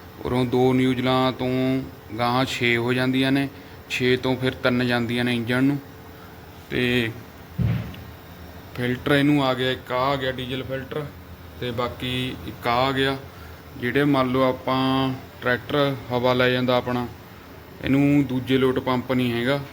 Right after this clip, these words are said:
ਹਵਾ ਕੱਢਣ ਨੂੰ। ਆਹ ਚੀਜ਼ ਦਿੱਤੀ ਹੋਈ ਆ, ਉਰੋਂ ਹਵਾ ਨਿਕਲਦੀ ਆ ਇਹਦੀ, ਐਂ ਦੱਬੇ ਤੇ, ਆਹ ਦੇਖੋ ਦੱਬਿਆ ਜਾਂਦਾ ਇਹ,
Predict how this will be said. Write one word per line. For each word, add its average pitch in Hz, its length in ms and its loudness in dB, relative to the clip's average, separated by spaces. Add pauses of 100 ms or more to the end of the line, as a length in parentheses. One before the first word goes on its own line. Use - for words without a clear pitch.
(300)
ਹਵਾ 120 220 2
ਕੱਢਣ 123 360 2
ਨੂੰ। 147 120 2 (760)
ਆਹ 127 140 2
ਚੀਜ਼ 135 280 2
ਦਿੱਤੀ 135 260 0
ਹੋਈ 127 220 2
ਆ, 131 60 6
ਉਰੋਂ 127 200 4
ਹਵਾ 123 200 2
ਨਿਕਲਦੀ 123 500 0
ਆ 131 40 4
ਇਹਦੀ, 139 180 0 (480)
ਐਂ 120 120 -2
ਦੱਬੇ 123 360 0
ਤੇ, 147 180 2 (600)
ਆਹ 117 60 -6
ਦੇਖੋ 117 240 -4
ਦੱਬਿਆ 117 340 2
ਜਾਂਦਾ 117 340 -2
ਇਹ, 117 120 -4